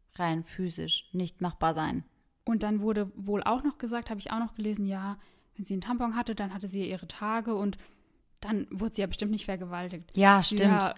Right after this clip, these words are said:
Speaker 2: wenn ich vergewaltigt werde, dann guckt ihr bestimmt vor, oh, hat die, hat die ihre Tage? Ja, nee, dann lass ich's.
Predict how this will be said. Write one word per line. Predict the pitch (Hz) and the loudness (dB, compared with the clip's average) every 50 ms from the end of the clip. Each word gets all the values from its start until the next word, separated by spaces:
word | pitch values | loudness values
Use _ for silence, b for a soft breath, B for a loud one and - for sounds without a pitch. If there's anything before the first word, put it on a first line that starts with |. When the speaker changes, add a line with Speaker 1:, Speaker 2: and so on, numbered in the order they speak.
| - _ | -6 _
Speaker 2:
wenn | - 190 214 208 202 202 196 - - - - _ - | -4 -2 0 2 2 0 -2 -4 -8 -10 -14 _ -8
ich | 214 - - | -6 -4 -2
vergewaltigt | 208 185 180 175 202 214 233 254 254 247 | -2 -2 -2 -2 -2 -2 -2 -2 -2 -2
werde, | 262 247 220 | -2 -2 -2
dann | 202 | -2
guckt | - 247 220 - | -2 -2 -2 0
ihr | 214 | 0
bestimmt | 196 196 - 233 226 214 - | -2 0 0 -2 -2 0 0
vor, | 220 202 - | -2 0 0
oh, | 196 220 240 | 0 0 0
hat | 247 233 - | 0 -2 -2
die, | 208 202 190 190 b b b b b | -4 -6 -6 -8 b b b b b
hat | - 220 190 | -6 -4 -2
die | 190 | -2
ihre | 175 196 185 190 | -2 -2 -4 -4
Tage? | - - 233 247 240 240 | -4 -2 -2 0 0 0
Ja, | 202 202 | 0 0
nee, | 202 185 | -2 -2
dann | 170 170 190 233 233 | -4 -4 -4 -4 -4
lass | 196 170 - - - | -4 -8 -10 -14 -16
ich's. | 170 - - | -18 -18 -20